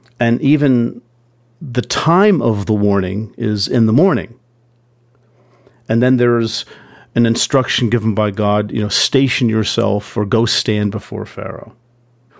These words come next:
Well, that's one, four, and seven, but the next ones in each sequence, two, there's a lot of math here, sorry, folks, two, five, and eight, well, they have their own, I'm not gonna get into all the details, they have their own way of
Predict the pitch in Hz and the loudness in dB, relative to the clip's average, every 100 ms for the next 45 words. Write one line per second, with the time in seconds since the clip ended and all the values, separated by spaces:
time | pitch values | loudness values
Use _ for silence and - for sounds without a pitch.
0 | - 131 127 127 131 - - 127 120 123 | -2 0 0 0 -2 -2 -6 0 2 2
1 | 120 - 127 113 113 117 107 107 104 - | 0 0 0 2 0 -2 -2 -2 -2 -8
2 | _ _ _ _ - 233 240 131 120 107 | _ _ _ _ -4 -2 0 0 0 0
3 | 107 107 _ _ _ _ _ _ _ - | 0 0 _ _ _ _ _ _ _ -6
4 | 113 120 - 107 104 107 104 101 104 - | -2 -2 -2 -2 0 0 -2 -4 -4 -4
5 | 101 104 101 110 - - - 113 98 107 | -4 -4 -8 -8 -10 -12 -4 -4 -2 -6
6 | 110 _ _ _ - 123 92 90 92 92 | -10 _ _ _ -4 0 0 -2 -8 -6
7 | - 104 107 95 95 - - - - - | -8 -4 -4 -4 -8 -12 -20 -20 -16 -4
8 | 147 131 123 123 117 110 101 - 160 127 | 0 0 0 0 0 0 -2 0 0 0
9 | 123 131 135 131 127 - - - - 117 | -2 0 2 2 -2 -10 -20 -20 -6 0
10 | 151 151 143 139 135 131 117 110 120 127 | 2 2 2 0 2 2 2 2 0 0
11 | 113 110 110 104 101 120 123 113 110 117 | 0 0 0 0 0 0 2 0 2 2
12 | 127 117 117 117 131 135 110 107 104 104 | 2 2 0 2 2 2 0 0 0 0
13 | 104 104 101 98 | -2 -2 -4 -6